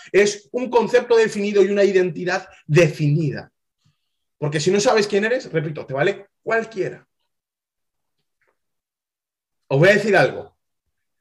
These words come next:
Todos los que estáis buscando pareja, o todos los que aspiráis a encontrar pareja, a lo mejor no la estáis buscando.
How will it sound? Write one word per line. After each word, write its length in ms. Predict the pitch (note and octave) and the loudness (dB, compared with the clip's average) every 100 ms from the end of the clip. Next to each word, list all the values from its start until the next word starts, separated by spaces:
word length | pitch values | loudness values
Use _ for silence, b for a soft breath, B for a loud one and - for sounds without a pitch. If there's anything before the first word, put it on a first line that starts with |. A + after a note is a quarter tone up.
| _ _ _ _ _ _ _ _ _ _ _ _ _ _ _ | _ _ _ _ _ _ _ _ _ _ _ _ _ _ _
Todos 240 | F#3 A3 | 4 6
los 100 | G#3+ | 6
que 60 | G3 | 2
estáis 180 | D#3+ F#3+ | 2 2
buscando 320 | F3+ F3+ E3 | 2 0 0
pareja, 420 | D#3 C3 - - _ _ _ _ _ _ | -2 -4 -8 -20 _ _ _ _ _ _
o 140 | C3 | -2
todos 200 | C#3+ E3+ | 4 6
los 140 | F#3 F3+ | 6 4
que 200 | F#3 - | 0 0
aspiráis 560 | D3 - D#3 E3 E3 D#3+ | -2 -2 -2 -2 -2 -4
a 40 | |
encontrar 400 | C#3 C3+ C#3+ C#3 | -6 -6 -4 -4
pareja, 240 | C3+ B2+ | -4 -6
a 40 | A2 | -8
lo 60 | |
mejor 180 | - C3 | -10 -8
no 60 | C3+ | -8
la 60 | |
estáis 180 | C3+ C3+ | -6 -6
buscando. 480 | C3 B2+ A2 G2+ | -6 -6 -10 -12